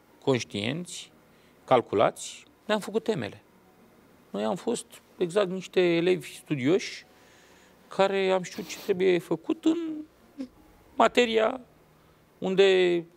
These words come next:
trebuia să dăm examenul. Materia este politică.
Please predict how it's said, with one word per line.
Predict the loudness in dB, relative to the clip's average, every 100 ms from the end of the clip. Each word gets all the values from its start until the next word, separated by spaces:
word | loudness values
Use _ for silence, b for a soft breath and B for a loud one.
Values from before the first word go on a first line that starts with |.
| _ _ _
trebuia | -2 2 2
să | 0
dăm | -2 -2
examenul. | 2 0 0 -4 -14 _ _
Materia | -6 0 2 2
este | -2 2
politică. | 4 4 2 -10